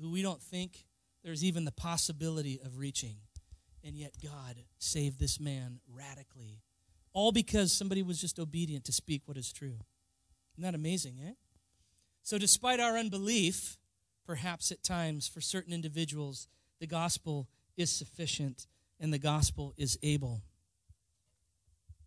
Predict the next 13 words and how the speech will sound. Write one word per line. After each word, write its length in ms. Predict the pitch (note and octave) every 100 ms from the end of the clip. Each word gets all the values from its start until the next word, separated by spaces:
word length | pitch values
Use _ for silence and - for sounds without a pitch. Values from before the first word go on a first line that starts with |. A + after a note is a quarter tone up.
| - _ - - - - - _ - - _ _ _ _
Hey, 140 | D3+ E3
Josh, 320 | D3+ E3 -
when 140 | D#3+
you 240 | E3 F#3 E3+ _ -
get 120 | D#3+
it 120 | E3
worked 240 | C#3+ D3+ D3+
out, 180 | D#3+ D#3+
would 120 | D3
you 60 | D#3
bring 180 | E3
it 100 | C#3+
back? 300 | C#3 D#3+ -